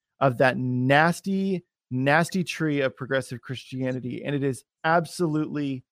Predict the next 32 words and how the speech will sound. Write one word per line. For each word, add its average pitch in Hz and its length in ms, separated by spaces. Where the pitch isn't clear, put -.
horrible. 127 840
Okay, 143 280
you 139 140
guys. 143 500
Um, 135 380
so 151 380
I, 185 500
if 170 200
there's 185 240
anything 202 600
that 170 140
I 156 220
say, 151 680
you 165 200
should 170 320
know 170 420
that 156 180
it's - 180
not 147 300
coming 147 260
from 135 360
that 123 320
place - 500
of - 140
progressive 135 500
Christianity, 123 680
because 123 260
that 151 100
is 135 120
the 123 120
last 131 760
thing 131 360